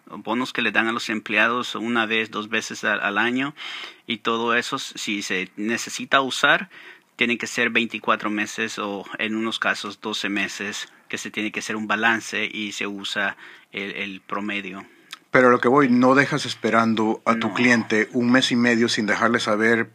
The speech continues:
Speaker 2: por
Speaker 1: No.
Speaker 2: qué.
Speaker 1: Ex-, exacto, eso ya, ya está un poquito rarito porque al menos se le tiene que informar al cliente, "Oye, estoy esperando esto, estoy haciendo esto", pero ya un mes y medio, definitivamente algo está mal. Tienes que,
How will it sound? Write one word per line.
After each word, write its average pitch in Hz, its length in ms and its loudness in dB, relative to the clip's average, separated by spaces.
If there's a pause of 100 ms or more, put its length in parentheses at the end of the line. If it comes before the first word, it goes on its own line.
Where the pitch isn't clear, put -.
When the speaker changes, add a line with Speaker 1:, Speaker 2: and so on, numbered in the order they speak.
Speaker 2:
por 107 240 0
Speaker 1:
No. - 60 -14
Speaker 2:
qué. 117 260 0 (160)
Speaker 1:
Ex-, 131 360 0
exacto, 127 500 0
eso 123 240 -4
ya, 113 320 0
ya 107 460 0
está - 480 -4
un 117 80 -6
poquito 120 280 -4
rarito 127 480 -2
porque 107 760 -2 (280)
al 123 100 4
menos 127 280 0
se 135 80 0
le 117 80 0
tiene 123 200 -2
que 127 100 -4
informar 120 360 0
al 120 60 -4
cliente, 120 400 -2
"Oye, 120 160 -2
estoy 113 220 -8
esperando 110 440 0
esto, 139 500 0
estoy 107 220 -4
haciendo 104 320 -4
esto", 120 320 -2
pero 104 300 -4 (400)
ya 113 260 0
un 127 100 0
mes 127 220 0
y 117 60 0
medio, 117 540 -2 (380)
definitivamente 127 840 0
algo 131 180 2
está 131 160 2
mal. 123 220 4
Tienes 135 280 0
que, 139 240 6